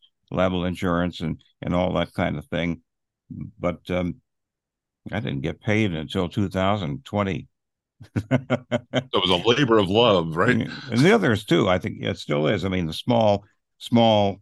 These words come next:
Speaker 1: little honorariums for doing a podcast about, about once a week, about four times. And, uh, I, I base it on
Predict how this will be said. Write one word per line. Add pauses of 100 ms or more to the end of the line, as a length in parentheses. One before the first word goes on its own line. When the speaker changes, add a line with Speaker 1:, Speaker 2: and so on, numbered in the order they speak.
(140)
Speaker 1:
little
honorariums
for
doing
a
podcast
about, (100)
about
once
a
week,
about (140)
four
times. (1300)
And,
uh,
I, (100)
I
base
it (240)
on